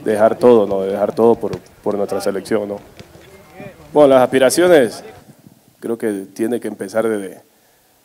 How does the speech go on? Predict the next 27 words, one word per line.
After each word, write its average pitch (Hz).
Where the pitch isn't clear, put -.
desde 104
la 101
gente, 110
¿no? 90
Desde 98
ustedes, 113
eh, 92
los 98
periodistas, 107
eh, 98
todos 104
los 98
ecuatorianos, 104
o -
sea, 101
los, 98
los 101
verdaderos 110
ecuatorianos, 113
eh, 101
tenemos 110
que 113
tener 110
esa 107
confianza, 104
¿no? 95
Eh, 95